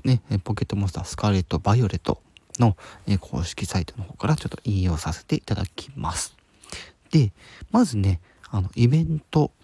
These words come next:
テラレイドバトル。ね、こちらのスケジュールちょっとね、再度確認していこうと思います。で、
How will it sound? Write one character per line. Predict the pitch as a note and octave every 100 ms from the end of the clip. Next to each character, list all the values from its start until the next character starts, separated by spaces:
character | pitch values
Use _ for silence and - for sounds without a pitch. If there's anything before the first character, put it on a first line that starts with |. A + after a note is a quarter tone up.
| -
テ | C3+
ラ | C3+ C3+
レ | A#2 B2
イ | A2+
ド | G#2+ -
バ | G#2 -
ト | E2+
ル。 | - _ _ -
ね、 | G#2+ - -
こ |
ち | -
ら | -
の | G#2 F#2+
ス | -
ケ | A2
ジ | G2
ュ |
ー | -
ル |
ち | -
ょ |
っ |
と | - -
ね、 | G#2
再 | - G#2
度 |
確 | - F#2 F#2
認 |
し | F2+ -
て |
い | -
こ | -
う |
と | - - _ - - - - - -
思 | - G#2
い |
ま | F#2
す。 | F2+ - _ _ _ _ - - - - _ _
で、 | - F3